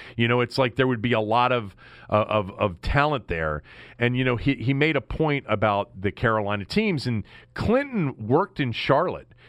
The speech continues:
and covered the Panthers for a Charlotte radio station for two years 'cause he lives in Charlotte part-time, here part-time, Florida, um, uh, part of the year as well. And,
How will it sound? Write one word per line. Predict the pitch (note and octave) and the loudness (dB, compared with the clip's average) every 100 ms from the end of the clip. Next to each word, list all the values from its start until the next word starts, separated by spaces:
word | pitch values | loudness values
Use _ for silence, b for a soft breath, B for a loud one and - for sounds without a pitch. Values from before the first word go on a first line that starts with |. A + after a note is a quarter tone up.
| b | b
and | - B2 A#2+ | -2 0 0
covered | - - F3+ F#3 C3+ | -4 2 4 2 -2
the | G#2+ | -6
Panthers | - C#3+ F#3+ - F#2+ E2 | -2 -2 -2 -4 -4 -4
for | - A2+ | -4 -2
a | G#2+ | 0
Charlotte | G2+ - C3+ D3 B2 | -2 0 2 0 -2
radio | A2 B2+ F3 G2+ | 0 2 2 -2
station | - G2+ F2+ - F#2 | -4 -4 -4 -6 -8
for | - A2 | -4 -4
two | - - G3 | -4 -6 -4
years | E3 F3 - - - B B B B | 0 -2 -2 -8 -10 B B B B
'cause | - D3+ | 0 0
he | G#3+ | 2
lives | A3+ E3+ G3+ D3 | 2 2 2 0
in | B2+ | -6
Charlotte | - - C3+ G#2+ D2 - | -2 0 2 0 -8 -10
part-time, | - A#2 G#2 G#2+ F#2+ F#2 | -2 -2 0 -2 -2 -2
here | E2+ C3 C3 | -2 0 0
part-time, | G2+ A#2 G#2+ A2 G2 | 0 -2 -2 -4 -6
Florida, | F2 G#2 G2+ G2 F2 - B B B B | -6 0 0 2 0 -4 B B B B
um, | F#2+ F#2 G2 | -2 -2 -2
uh, | G2 F#2+ F2+ | 0 0 -2
part | - G#2+ | -2 -2
of | F#2 | 0
the | |
year | F2+ F2+ F2+ | -2 -2 -2
as | F#2+ - | -4 -4
well. | G#2 A#2 F2 C#2+ B B B B - | 0 0 0 -6 B B B B -4
And, | B2 B2 B2 | 0 0 -2